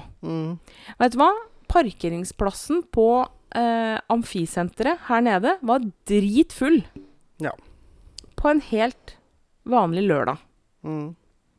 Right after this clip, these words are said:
Speaker 2: Jeg, jeg kjente at jeg ble helt matt,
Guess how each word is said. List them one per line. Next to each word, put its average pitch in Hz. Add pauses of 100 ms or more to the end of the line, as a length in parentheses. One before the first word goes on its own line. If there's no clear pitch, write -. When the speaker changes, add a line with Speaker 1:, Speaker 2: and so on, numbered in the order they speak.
(760)
Speaker 2:
Jeg, 311
jeg 339
kjente 247
at 262
jeg 285
ble 294
helt 254
matt, 247